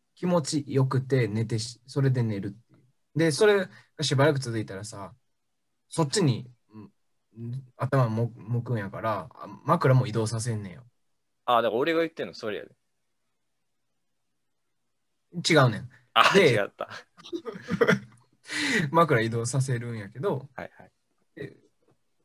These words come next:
Speaker 1: で、その向きでまた寝てたら、気持ち悪いじゃないけど、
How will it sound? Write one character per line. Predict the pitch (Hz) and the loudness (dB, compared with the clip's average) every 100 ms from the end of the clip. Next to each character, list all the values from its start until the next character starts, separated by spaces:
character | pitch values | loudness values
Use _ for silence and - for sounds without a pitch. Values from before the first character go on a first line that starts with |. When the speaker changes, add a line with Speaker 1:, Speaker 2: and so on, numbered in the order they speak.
| _ | _
Speaker 1:
で、 | - | -4
そ | 202 170 | 0 4
の | 156 | 4
向 | 151 | 4
き | 135 | 2
で | |
ま | 117 120 | 2 0
た | |
寝 | 113 110 | -2 -2
て | 113 | -4
た | 98 | -6
ら、 | 110 110 92 _ _ _ _ | -4 -4 -8 _ _ _ _
気 | _ | _
持 | 139 165 | -2 -2
ち | - | 0
悪 | 226 196 | 0 2
い | 135 | 2
じ | 113 | 0
ゃ | |
な | 104 | -2
い | 98 | -6
け | 104 | -8
ど、 | 95 90 | -12 -16